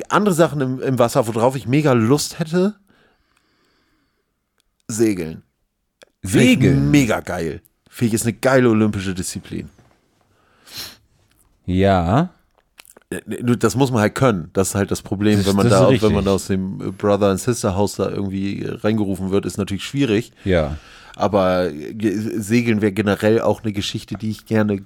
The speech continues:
Speaker 1: können würde, wenn das nicht so
Speaker 2: Wo man sich in die Seile hängt.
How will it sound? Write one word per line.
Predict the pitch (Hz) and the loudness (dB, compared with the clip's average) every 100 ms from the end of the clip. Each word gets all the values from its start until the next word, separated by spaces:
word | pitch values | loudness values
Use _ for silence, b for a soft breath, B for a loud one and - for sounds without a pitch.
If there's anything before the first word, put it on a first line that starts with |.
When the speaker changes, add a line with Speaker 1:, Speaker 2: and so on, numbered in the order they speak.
| _ | _
Speaker 1:
können | - 127 117 107 98 | -6 -4 -2 -4 0
würde, | 95 90 90 92 | 0 0 -4 -2
wenn | 95 | -2
das | 104 90 104 | -2 -6 -10
nicht | 95 | -10
so | - 98 95 - b b b b b b b b b - | -4 -2 -4 -6 b b b b b b b b b -4
Speaker 2:
Wo | 101 | 0
man | 92 | 0
sich | 113 | 2
in | 104 | 2
die | |
Seile | 80 92 98 92 | 2 2 2 2
hängt. | 73 85 78 - | 0 -2 -4 -8